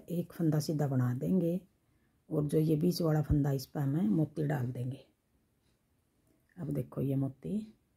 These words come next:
पहले इसमें क्रोशिया में डाल लेंगे यूँ और फिर ये फंदा पकड़ लेंगे। आप क्रोशिया जैसे मोटा मोती है तो मोटा क्रोशिया डाल लो, अगर और भी ज़्यादा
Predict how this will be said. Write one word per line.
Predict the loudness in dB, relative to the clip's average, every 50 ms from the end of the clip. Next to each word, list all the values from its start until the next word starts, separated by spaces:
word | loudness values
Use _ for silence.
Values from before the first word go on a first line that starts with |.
| _ _ _ _ _ _ _ -6
पहले | -2 0 2 2 2
इसमें | 2 2 0 0 0
क्रोशिया | 0 0 -2 -2 -2 -2 -2 0 2
में | 2 4
डाल | 4 2 2 2
लेंगे | 2 2 2 2 4 4
यूँ | 4 2 2 0 -4 _ _ _ _ _ _ _ _ _ _ _ _ _ _ _ _ _ _ _ _ -6
और | -4 -4 -4
फिर | -4 -2 -2 0 2
ये | 2 2 2 2 0 -2 -6 _ _ _ _ _
फंदा | -2 0 2 2 2
पकड़ | 2 0 -2 -2 0
लेंगे। | 0 0 2 0 0 -2 -2 -8 _ _ _ _ _ _ _ _ _ _ _ _ _ _ _ _ _ _ _ _ _ _ -8
आप | -8 -8 -6 -2
क्रोशिया | -2 2 2 2 0 2 2 2 4 4 4 2 2 0 -4 _ _ _ _ _ _ _ _ _ _
जैसे | -6 -4 -2 -2 0 2 2 4
मोटा | 4 4 2 0 -2 -4 -2 0
मोती | 0 0 -2 -2 -4 -2 0
है | 0 2 2 0 0 -2
तो | -2 0 0 0 0 0 -4 -2
मोटा | -2 -2 0 0 -2 -2
क्रोशिया | 0 0 -2 -2 -2 -2 -2 -2 0
डाल | 0 0 0 2
लो, | 0 0 -2 -4 -6 -8 _ -20 -20 -20 -20 -16 -6 -2
अगर | 2 4 6
और | 6 6 6
भी | 6 6 6
ज़्यादा | 6 6 4 4 2